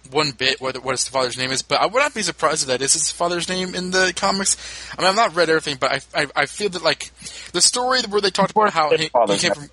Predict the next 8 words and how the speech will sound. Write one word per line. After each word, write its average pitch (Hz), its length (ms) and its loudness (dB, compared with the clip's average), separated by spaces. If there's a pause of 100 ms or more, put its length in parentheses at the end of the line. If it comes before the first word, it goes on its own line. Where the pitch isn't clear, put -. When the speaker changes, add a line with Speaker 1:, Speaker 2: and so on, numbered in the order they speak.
Speaker 2:
important. 90 360 -6 (600)
<laughs> - 600 -20
Speaker 1:
Do 160 100 0
what? - 160 4 (340)
Speaker 2:
Gordon's 170 260 2
father's 95 380 2
never 85 240 -6
important. 82 560 -6